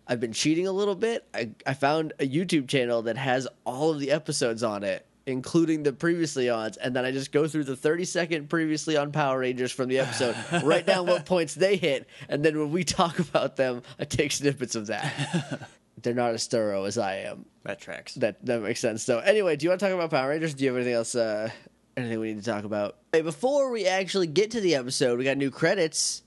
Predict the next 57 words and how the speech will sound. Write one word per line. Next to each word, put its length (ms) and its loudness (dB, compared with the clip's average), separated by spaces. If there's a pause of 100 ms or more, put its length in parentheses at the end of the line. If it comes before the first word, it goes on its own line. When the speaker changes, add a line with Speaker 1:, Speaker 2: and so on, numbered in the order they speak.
(140)
Speaker 1:
that 160 0
heavily 600 2
feature 340 -2
Ninjor. 640 0 (960)
Speaker 2:
It's 80 -20
'cause 80 -8
Speaker 1:
I 60 0
Speaker 2:
he's 60 0
a 40 0
Speaker 1:
am 40 -4
Speaker 2:
very 180 2
important 340 -4
part 140 2
of 40 -2
the 60 -8
team 220 -2
now. 240 -6 (340)
Speaker 1:
I, 220 -6 (180)
I'm 220 -10
not 200 -2
on 140 -2
board 240 -4
with 140 -8
Ninjor. 480 -2
I 180 2
Speaker 2:
I 60 2
Speaker 1:
don't 160 0
Speaker 2:
am. 100 -4
I, 260 2 (540)
I 60 -4
love 320 -4
Ninjor. 340 -6
Speaker 1:
You 60 2
know, 280 2 (120)
you 140 2
know 120 2
what? 320 0
Speaker 2:
<laughs> 80 -18
Speaker 1:
I 120 4
Speaker 2:
Watching 200 6
Speaker 1:
like 80 2
Speaker 2:
this 160 0
episode, 300 2
I 40 4
was 120 -2
like, 100 -6
"Man, 240 2
I 60 4
really 500 2
am 80 -2
into 260 -2
Ninjor 680 0
in 80 0
a 80 0
weird 400 0
way." 420 0 (160)
Speaker 1:
I 480 2